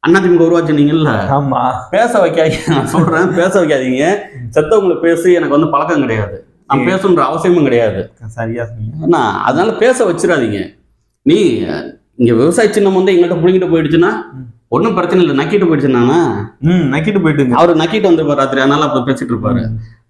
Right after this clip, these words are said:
Speaker 1: நக்கிட்டு போயிடுச்சுன்னா ஒண்ணும் எங்களுக்கெல்லாம் பிரச்சனையே கிடையாது. கொஞ்சம் அவ்வளவுதான், அந்த ஒரு மனசு என்னமோ போல இருக்கும். இத்தனை நாள் நம்ம வந்து நின்னுட்டு இருந்தோமே, அதை சொல்லினேன்.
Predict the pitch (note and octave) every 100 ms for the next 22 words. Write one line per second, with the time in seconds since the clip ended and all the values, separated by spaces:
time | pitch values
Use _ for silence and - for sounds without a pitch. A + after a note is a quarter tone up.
0 | - D3 E3+ C4 A3 F#3+ F#3 D#3 G3 F#3
1 | G3 G3+ F3+ E3+ F#3+ E3 E3+ F#3+ F#3+ E3
2 | B2+ G#2 G2 - _ _ _ _ _ D#3+
3 | A#3+ B3+ G3+ D3+ D#3 E3 F#3 F3 B2+ A2
4 | C#3 C#3+ C#3+ C#3 D3+ F3+ F#3+ E3+ E3 E3
5 | D3+ C#3+ C#3 F3 D#3 E3 D3+ E3 D#3+ D#3
6 | D3 D3+ D3 D3+ D#3 D3 C#3 C3+ D3+ C#3
7 | - C#3+ D3 A#2+